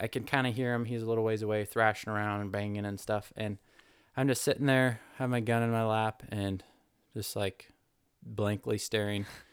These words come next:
<laughs> as I was still kinda feeling under the weather. And I just remember I was just sitting there staring, kinda at my f-, where my feet would have been if I was standing, just kinda, like, right in front of me in the ground.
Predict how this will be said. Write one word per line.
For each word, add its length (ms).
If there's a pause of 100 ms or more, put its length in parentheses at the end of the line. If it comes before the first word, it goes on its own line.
<laughs> 360
as 80
I 140
was 340
still 360
kinda 380
feeling 260
under 160
the 80
weather. 380
And 140
I 80
just 200
remember 400
I 80
was 100
just 160
sitting 200
there 120
staring, 420
kinda 240
at 200
my 100
f-, 240 (360)
where 160
my 140
feet 240
would 120
have 120
been 120
if 140
I 80
was 100
standing, 280
just 180
kinda, 160
like, 160
right 160
in 80
front 220
of 60
me 100
in 140
the 80
ground. 380